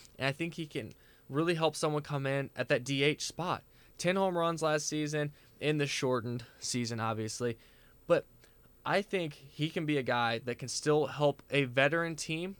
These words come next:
a team that's ready to go win everything right now. He could be a key piece for a team like that, because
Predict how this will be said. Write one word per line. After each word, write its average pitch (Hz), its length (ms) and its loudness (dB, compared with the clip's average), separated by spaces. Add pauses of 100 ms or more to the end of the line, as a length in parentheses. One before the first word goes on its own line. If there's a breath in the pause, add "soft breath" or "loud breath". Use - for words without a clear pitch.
(140)
a 120 60 -8
team 165 240 -2
that's 139 160 -4
ready 123 320 -2
to 113 420 -6 (140)
go 117 360 -2 (600)
win 135 240 -2
everything 123 440 -2
right 120 200 -6
now. 127 240 -4 (440 soft breath)
He 151 180 -4
could 160 180 -2
be 156 200 2
a 117 60 -2
key 147 340 -4
piece 143 500 -4 (100)
for 175 220 4
a 151 40 2
team 156 340 -2
like 117 200 -4
that, 120 180 -4
because 135 280 -2